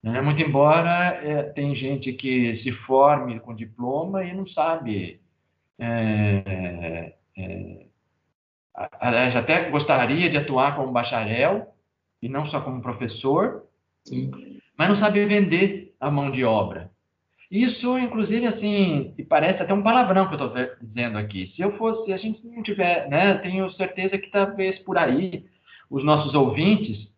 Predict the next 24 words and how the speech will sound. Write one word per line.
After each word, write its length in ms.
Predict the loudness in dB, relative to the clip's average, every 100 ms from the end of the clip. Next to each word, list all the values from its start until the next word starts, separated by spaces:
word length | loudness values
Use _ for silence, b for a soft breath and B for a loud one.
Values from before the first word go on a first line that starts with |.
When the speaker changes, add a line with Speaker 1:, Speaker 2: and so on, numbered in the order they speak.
| 2
Speaker 1:
alguns 400 | 2 2 0 0
dos 160 | -2
ouvintes 580 | -2 -2 -2 -4 -4 -2
aí, 140 | 0
talvez 280 | 0 -2 -2
não, 120 | -4 -6 -6
não 180 | -4 -2
do 140 | -2
grupo 500 | 0 0 0 -6 -8
dos 180 | -8 -8
seus 140 | -8 -8
estudantes 520 | -10 -2 0 -2 -2
aí, 160 | -2 0
mas 240 | -2 -4
talvez 400 | -4 2 2 4
outros, 500 | 2 2 -2 -10 -14 b b b b b b _
que 100 | 0
depois 400 | 2 4 4 2
que 120 | -2
desse 240 | 0 0 0
negócio 380 | -2 2 2 4
rolar 260 | 4 4
pela 140 | 2 0
inter-, 260 | 0 0